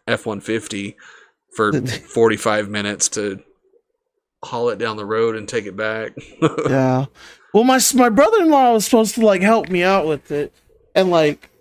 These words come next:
Speaker 2: I was, he was, he said he'd call me back later in the evening, and it was, like, eight o'clock,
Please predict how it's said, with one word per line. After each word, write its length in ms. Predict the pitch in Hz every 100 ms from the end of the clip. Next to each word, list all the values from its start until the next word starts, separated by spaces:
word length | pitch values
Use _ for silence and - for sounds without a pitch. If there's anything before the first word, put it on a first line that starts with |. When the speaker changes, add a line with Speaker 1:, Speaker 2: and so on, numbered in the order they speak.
| _ _ _ _ _ _ - _ -
Speaker 2:
I 140 | 208
was, 120 | 196
he 180 | 196 208
was, 180 | 214 180
he 200 | 226 220
said 220 | 185 240
he'd 140 | 240 190
call 180 | 240 247
me 100 | 220
back 340 | 202 226 220
later 220 | 202 202
in 80 | 208
the 80 | 185
evening, 560 | 180 247 202 170 165 165 _ _ _ -
and 80 | 208
it 60 | 214
was, 160 | 202
like, 160 | 202 -
eight 160 | 226
o'clock, 560 | 220 226 226 220 190 -